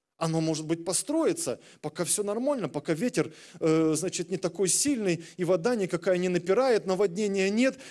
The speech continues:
Можно построить на чём угодно, но вот написано какие-то трудности, штормы. И если этот дом построен без фундамента, без Слова Божьего, просто на песке, написано: падение, крушение того дома будет великое.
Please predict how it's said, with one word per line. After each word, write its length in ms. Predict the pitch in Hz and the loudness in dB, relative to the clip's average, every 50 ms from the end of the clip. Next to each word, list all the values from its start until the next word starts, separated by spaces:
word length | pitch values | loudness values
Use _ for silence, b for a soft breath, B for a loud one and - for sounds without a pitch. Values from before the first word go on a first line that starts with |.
| B - | B -2
Можно 340 | 196 226 262 240 - 233 | 0 2 2 2 0 -2
построить 540 | 220 - 208 202 160 - 269 302 311 269 - | -2 0 0 0 2 2 4 4 2 2 2
на 80 | 196 185 | 0 -2
чём 260 | - - 220 208 202 | 0 0 0 2 2
угодно, 480 | 220 196 185 269 294 294 208 208 165 B B B B B B - | 0 2 2 2 2 2 2 -2 -2 B B B B B B -2
но 160 | 156 175 180 | 0 0 2
вот 240 | 190 247 262 254 196 | 2 0 0 0 -4
написано 420 | 190 180 - 226 208 - 185 208 | -8 -8 -6 -6 -4 -4 -4 -6
какие-то 400 | - 190 - - 202 185 196 185 | -8 -10 -10 -10 -8 -6 -6 -8
трудности, 640 | 190 - 202 233 240 185 180 165 147 - - - 156 | -6 -6 -6 -6 -6 -6 -6 -6 -4 -4 -4 -4 -4
штормы. 800 | - - - - - - 247 240 247 240 226 202 165 127 110 b b b b b b b | -4 -4 -6 -6 -6 -4 -2 -2 -2 -2 -2 -4 -6 -6 -8 b b b b b b b
И 60 | 170 | -4
если 280 | 160 202 233 - - 226 | -4 -2 -2 -2 -2 -4
этот 320 | 214 220 220 208 165 165 | -4 -4 -6 -6 -6 -6
дом 300 | 160 214 226 202 156 135 | -2 0 0 0 0 -2
построен 640 | 135 - - 160 165 160 - - - 233 220 202 170 | -6 -8 -8 -4 -4 -4 -4 -4 -4 -4 -2 -2 -4
без 300 | 143 123 - 220 214 - | -6 -6 -6 -4 -4 -4
фундамента, 840 | - - 220 220 214 190 202 208 175 156 139 123 120 113 131 117 B B B B B | -6 -6 -8 -10 -8 -6 -4 -4 -4 -4 -6 -8 -6 -6 -8 -8 B B B B B
без 280 | 143 127 190 226 214 - | -12 -8 -4 -2 0 -2
Слова 320 | - 220 233 226 202 226 | 0 -2 -2 -2 -2 -2
Божьего, 520 | 214 175 175 202 175 143 117 135 131 117 B B B B B - | -4 -2 -2 -2 -2 -2 -2 -4 -4 -6 B B B B B -6
просто 320 | 180 185 196 - - 226 | -4 -2 -2 -2 -4 -4
на 120 | 208 220 | -4 -4
песке, 540 | 214 220 196 202 - - - 190 175 135 110 B B B B B B B | -6 -4 -4 -4 -4 -4 -4 -4 -4 -4 -4 B B B B B B B
написано: 420 | - 139 - - 190 170 - 180 156 | -16 -14 -8 -6 -4 -4 -4 -4 -6
падение, 640 | 165 165 170 151 131 131 185 214 202 180 156 135 127 | -4 -4 -4 -2 -2 -4 -4 -4 -4 -4 -4 -4 -6
крушение 760 | 123 - 151 151 139 - - 208 196 190 170 143 120 110 98 B B B B B B B | -6 -6 -6 -4 -4 -2 -2 -2 -2 -2 -4 -6 -6 -8 -10 B B B B B B B
того 240 | - 160 147 165 165 | -6 -4 -2 -2 -2
дома 380 | 165 175 202 190 170 139 120 - - _ _ _ _ _ _ _ _ _ _ _ _ _ _ _ _ | 0 0 -2 -2 -2 -4 -6 -8 -12 _ _ _ _ _ _ _ _ _ _ _ _ _ _ _ _
будет 320 | 117 139 175 156 165 160 | -10 -8 -8 -6 -8 -8
великое. 680 | 160 160 175 170 190 175 165 - 143 123 110 - - - | -6 -6 -6 -4 -4 -6 -6 -6 -10 -10 -12 -12 -16 -20